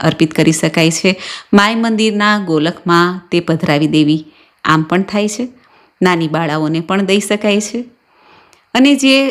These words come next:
અનાજ છે, ચોખા છે, સપ્તધાન છે, તે પક્ષીને ચણ નાખી દેવા. આ રીતે દુર્ગા વિસર્જન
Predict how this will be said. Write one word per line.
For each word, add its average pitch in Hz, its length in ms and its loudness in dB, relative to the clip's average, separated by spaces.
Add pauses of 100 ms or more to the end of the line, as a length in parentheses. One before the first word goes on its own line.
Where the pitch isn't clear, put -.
(220)
અનાજ 269 400 2
છે, 160 220 -10 (180)
ચોખા 175 520 -2
છે, 160 260 -6 (220)
સપ્તધાન 165 720 0
છે, 160 240 -8 (280)
તે 175 140 2
પક્ષીને 160 500 2
ચણ 156 280 4
નાખી 170 300 2
દેવા. 196 280 0 (920)
આ 220 140 2
રીતે 254 320 0 (1120)
દુર્ગા 226 500 4
વિસર્જન 196 580 -2